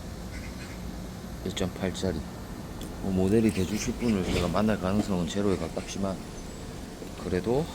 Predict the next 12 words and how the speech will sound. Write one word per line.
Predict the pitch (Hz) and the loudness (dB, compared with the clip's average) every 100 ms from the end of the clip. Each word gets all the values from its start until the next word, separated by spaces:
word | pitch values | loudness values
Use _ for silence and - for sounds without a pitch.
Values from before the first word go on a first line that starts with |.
| - - - - | -8 -10 -8 -6
챙겨놓는 | - 117 110 104 90 98 | -2 2 4 4 4 2
게 | 113 | 0
좋을 | 95 82 | -2 -4
것 | 82 | -2
같다. | 80 - 92 90 - - - - - - - - - - - - - - | -4 0 0 0 -4 -8 -8 -8 -8 -6 -4 -2 -4 -6 -8 -8 -8 -6
요 | 90 | -2
정도입니다. | 104 101 98 80 76 - - - - - - - - - - - - - - - - - - - - - - - - - - | 2 4 4 2 -2 -10 -12 -10 -10 -10 -10 -12 -12 -10 -12 -10 -10 -8 -10 -10 -10 -10 -8 -8 -10 -10 -10 -10 -10 -10 -8
보조 | 110 110 | -4 -2
배터리 | - 113 113 | -2 -2 -2
한 | 101 101 | 0 -2
개 | |
챙겼고, | 95 135 117 - 135 139 | -4 -4 -6 -4 -2 -2